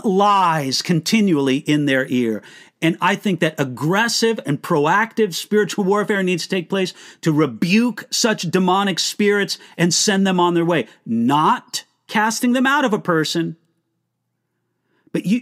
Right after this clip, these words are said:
you don't have to possess somebody. If you're a demonic spirit, a demonic spirit doesn't have to possess someone in order to do damage. They can do tremendous damage from the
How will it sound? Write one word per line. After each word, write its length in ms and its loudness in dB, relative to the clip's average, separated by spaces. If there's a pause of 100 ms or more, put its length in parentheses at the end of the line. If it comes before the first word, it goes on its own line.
(120)
you 160 0
don't 220 -2
have 320 -2
to 160 0
possess 640 -2
somebody. 280 0
If 100 -2
you're 120 2
a 40 -4
demonic 320 0
spirit, 480 -2 (320)
a 80 -2
demonic 320 2
spirit 220 0
doesn't 200 0
have 180 0
to 100 -2
possess 760 -2
someone 500 0
in 180 0
order 220 0
to 120 -6
do 140 -2
damage. 600 -6 (880)
They 80 -2
can 140 -2
do 120 -2
tremendous 800 0
damage 640 -8 (420)
from 200 -4
the 200 -4